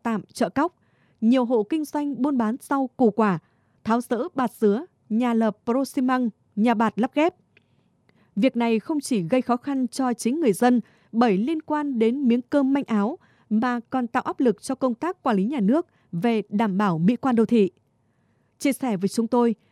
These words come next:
đại diện lãnh đạo một phường trung tâm thành phố Thái Nguyên cho biết, trong quá trình đô thị hóa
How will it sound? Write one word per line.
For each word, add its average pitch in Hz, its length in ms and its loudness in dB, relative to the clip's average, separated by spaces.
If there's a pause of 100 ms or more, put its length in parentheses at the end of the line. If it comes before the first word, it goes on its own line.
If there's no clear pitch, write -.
đại 220 240 0
diện 208 280 0
lãnh 262 200 -2
đạo 254 200 -4
một 202 240 0
phường 220 200 2
trung 302 180 -4
tâm 294 240 -4
thành 233 200 -4
phố 202 140 0
Thái 247 140 -2
Nguyên 269 260 2
cho 226 160 0
biết, 277 200 2 (580)
trong 254 240 -2
quá 277 160 -4
trình 220 240 -2
đô 269 100 0
thị 247 140 -2
hóa 196 340 -2